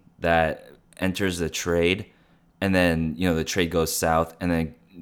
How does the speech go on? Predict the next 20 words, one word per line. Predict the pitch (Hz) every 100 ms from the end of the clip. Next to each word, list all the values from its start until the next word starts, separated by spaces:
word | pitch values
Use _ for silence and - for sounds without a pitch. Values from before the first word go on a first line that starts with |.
| -
that | 90 87 -
person, | 90 - 82
like, | 71 -
blames, | 85 85 85 85 85 82
like, | 76
the | 80
government | 73 92 82 82 80 80 80 78 -
or, | 82 80 80 76 76 - - - _ -
uh, | 78 78 76 76 76
you | 82
know, | 82 78 73
the | 58 85
company | 78 - 90 90 82 82 80 78 78
or, | - 85 80
like, | 78 76 73 - _
you | - 73
know, | 71
profit | 69 - 90 87 78
takers. | 90 82 82 80 - - - _
It's | 110 113